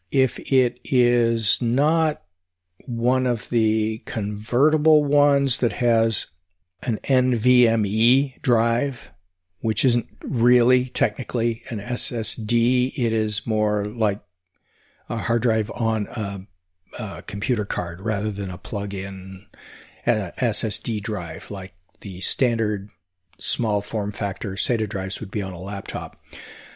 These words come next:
All of the laptops from H P that I have used have had swappable drives. It may require taking screws off the bottom, uh, of the computer, and in some other manufacturers, you actually have to take off the keyboard as well, or instead of the bottom.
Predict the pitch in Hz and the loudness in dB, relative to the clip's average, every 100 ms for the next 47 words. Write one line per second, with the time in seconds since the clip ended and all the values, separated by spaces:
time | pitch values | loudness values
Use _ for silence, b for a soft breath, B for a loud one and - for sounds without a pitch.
0 | B B _ - 175 202 151 160 151 - | B B _ 2 4 6 6 6 4 2
1 | 151 135 - - 127 123 120 - 131 110 | 2 4 2 0 2 0 -2 -2 0 0
2 | 107 117 127 117 120 123 117 117 101 110 | 0 2 2 2 2 2 0 -4 0 0
3 | 110 101 131 - 110 110 127 120 110 110 | 0 -2 -6 -2 0 0 0 -2 -2 -2
4 | 107 101 101 113 113 - - - 110 104 | -2 0 0 0 -2 -6 -8 -6 -4 -2
5 | 113 117 120 120 110 - 110 104 104 - | 0 2 2 2 -2 -2 -2 0 -2 -2
6 | 120 104 117 107 104 104 - - 131 120 | -2 -2 -2 -4 -6 -8 -6 0 4 4
7 | 113 113 107 107 - 101 107 107 110 110 | 4 4 2 2 -2 -4 0 0 0 -2
8 | 107 b b b b b b - - 98 | -6 b b b b b b -20 -12 -8
9 | 87 87 85 - 117 110 107 101 - - | -8 -8 -6 -2 0 0 -4 -4 -6 -2
10 | 120 123 123 120 120 - 113 104 104 98 | 2 4 6 4 2 -2 -2 -2 -4 -6
11 | 117 110 123 107 107 101 104 101 113 101 | -4 -2 0 0 0 0 -2 -2 -2 -2
12 | 117 98 95 92 - 92 87 - - 85 | -4 -4 -4 -6 -6 -6 -8 -10 -10 -8
13 | - - - - 147 131 123 113 98 117 | -8 -12 -8 0 2 4 4 4 2 2
14 | 113 110 104 113 101 95 92 - 110 101 | 2 4 2 0 -4 -6 -4 -2 -2 -4
15 | 98 104 104 104 101 | -4 -2 0 -2 -4